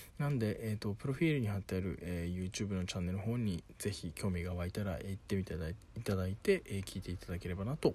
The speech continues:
思っております。はい。まあ、なかなかね、えーと、YouTubeの方でもそうなんですけれど、ニコ、ニコ動画の方でも、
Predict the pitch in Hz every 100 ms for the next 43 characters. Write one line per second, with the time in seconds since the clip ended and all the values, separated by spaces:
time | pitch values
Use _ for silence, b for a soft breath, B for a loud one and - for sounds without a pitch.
0 | - 101 - - 76 156 76 71 - -
1 | - 76 - B B B B - - -
2 | - - - B B B B - 101 92
3 | 101 104 113 113 - 104 95 98 95 98
4 | 98 131 113 98 92 98 92 87 - 101
5 | 95 90 - 85 90 90 92 104 110 110
6 | 107 107 113 110 95 90 - 95 87 87
7 | 92 82